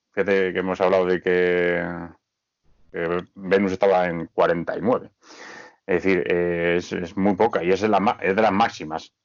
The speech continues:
que, que se pueden alcanzar. Es decir, se ve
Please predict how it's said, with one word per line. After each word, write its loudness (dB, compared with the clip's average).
que, -6
que -4
se -2
pueden 2
alcanzar. 0
Es -20
decir, 0
se 0
ve 2